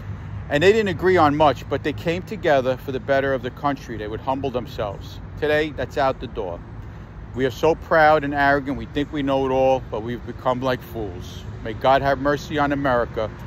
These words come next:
and may we truly find knowledge in knowing God through Christ and by his written word, the Bible. Heavenly Father, Lord God, I thank you for my brothers and sisters in Christ who'll see this devotional video today.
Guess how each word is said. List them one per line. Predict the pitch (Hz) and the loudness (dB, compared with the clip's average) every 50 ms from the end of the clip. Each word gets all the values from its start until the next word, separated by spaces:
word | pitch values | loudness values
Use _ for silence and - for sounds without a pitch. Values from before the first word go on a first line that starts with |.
| - - - - | -12 -12 -10 -8
and | 123 120 | -6 -2
may | 127 127 127 | 0 0 0
we | 123 135 185 214 214 175 120 98 - - - - - | 0 0 0 -2 0 -2 -4 -6 -8 -12 -14 -12 -4
truly | - 170 170 175 180 | -2 0 0 0 0
find | - - - 170 156 156 151 151 151 | -2 0 4 6 6 6 4 4 2
knowledge | 151 147 147 139 139 135 120 120 | 4 6 6 6 6 4 0 -2
in | 143 131 123 120 113 - - - - - - - | -2 -2 -2 -2 -4 -6 -8 -12 -12 -10 -4 2
knowing | 131 139 156 170 175 175 147 | 4 4 6 4 2 0 4
God | 131 123 120 120 120 117 - | 4 6 6 6 4 2 0
through | - 160 | -6 -6
Christ | - - - 143 131 123 123 117 - - - - - - | -6 -4 0 2 4 4 2 0 -4 -8 -12 -12 -8 -8
and | 131 117 | -4 0
by | 127 127 | 2 2
his | 117 127 127 113 107 | 2 2 -2 -2 -4
written | 107 117 143 175 - 156 147 | -2 0 -2 0 0 -2 -2
word, | 135 143 131 120 107 104 98 - | 2 2 4 2 2 0 -4 -6
the | 98 | -6
Bible. | - 113 117 120 117 110 90 85 78 - - - - | 0 4 4 6 4 4 0 -4 -10 -10 -12 -10 -4
Heavenly | - 123 127 139 139 131 | -2 -2 0 0 -2 -2
Father, | 123 - 143 143 135 135 135 | -2 2 4 4 4 4 4
Lord | 127 131 131 123 - | 2 2 0 2 4
God, | 135 131 123 | 2 4 4
I | 123 | 2
thank | 104 - 131 123 117 | 0 -2 -4 -4 -4
you | 120 | -8
for | - - 120 | -8 -6 -4
my | 113 113 104 | -4 -4 -4
brothers | - 123 123 127 139 131 - | -2 -2 -2 -2 -2 -4 -6
and | 139 | -8
sisters | - - - 139 - - 151 131 131 | -8 -6 -6 -8 -6 -6 -8 -8 -8
in | 135 127 | -8 -8
Christ | - - 117 110 104 - - | -4 -2 -2 -2 -2 -4 -8
who'll | - - | -10 -10
see | - - 120 | -8 -8 -8
this | 110 110 | -8 -8
devotional | - - 113 101 110 110 107 - - 110 110 104 | -8 -8 -6 -4 -2 -4 -4 -4 -8 -8 -8 -8
video | 101 110 104 101 101 98 92 | -6 -6 -6 -4 -4 -6 -6
today. | 85 - 98 92 87 90 | -6 -6 -6 -6 -6 -6